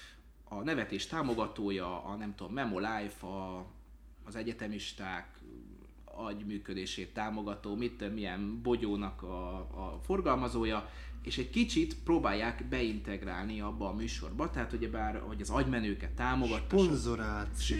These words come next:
Speaker 1: Igen, ezeket hívjuk sponzornak, tehát, ö, e-,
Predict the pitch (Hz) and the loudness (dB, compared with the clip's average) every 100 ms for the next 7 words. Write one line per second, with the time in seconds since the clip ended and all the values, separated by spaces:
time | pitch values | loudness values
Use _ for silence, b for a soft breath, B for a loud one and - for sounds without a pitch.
0 | - 202 233 - 370 202 185 170 175 160 | 2 4 4 6 10 12 12 10 10 10
1 | 143 139 - - - 208 202 175 135 117 | 12 10 10 -2 0 6 8 8 6 6
2 | 110 151 160 B B B - 123 127 - | 6 2 0 B B B 0 2 2 4
3 | 135 135 139 135 135 | 6 8 6 4 0